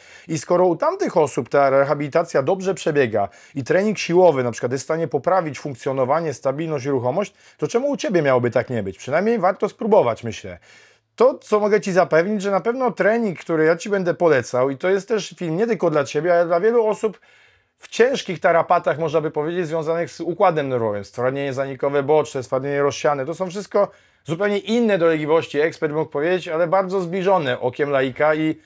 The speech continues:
okiem kogoś, kto patrzy przez pryzmat funkcjonalności ciała, bardzo podobne. To są rzeczy, gdzie będziemy, jeżeli będziemy pracować z układem mięśniowym, jeżeli będziemy budować pewną stabilność, jeżeli będziemy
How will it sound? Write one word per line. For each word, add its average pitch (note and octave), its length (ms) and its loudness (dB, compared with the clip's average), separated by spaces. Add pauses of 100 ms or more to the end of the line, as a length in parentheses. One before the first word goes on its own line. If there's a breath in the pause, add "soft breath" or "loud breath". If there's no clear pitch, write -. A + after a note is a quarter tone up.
(280 soft breath)
okiem E3+ 300 2
kogoś, F#3 300 -2
kto E3 100 -6
patrzy F3+ 340 -4
przez D#3 220 -10
pryzmat F3+ 360 -2
funkcjonalności F3+ 800 -4
ciała, D#3+ 280 2
bardzo E3+ 300 0
podobne. C#3+ 500 -2 (640 soft breath)
To F3+ 100 -6
są C4+ 220 -2
rzeczy, G#3+ 320 -2
gdzie F#3 200 -2
będziemy, G3+ 380 0
jeżeli F#3 280 -2
będziemy F#3+ 300 -2
pracować G3 380 -2
z D3+ 40 -2
układem E3+ 400 2
mięśniowym, A#2 460 -2
jeżeli B2+ 180 -2
będziemy F3 320 0
budować F#3+ 400 0
pewną F3+ 280 -4
stabilność, D#3+ 600 -2
jeżeli A#2+ 220 -4
będziemy D#3+ 380 -4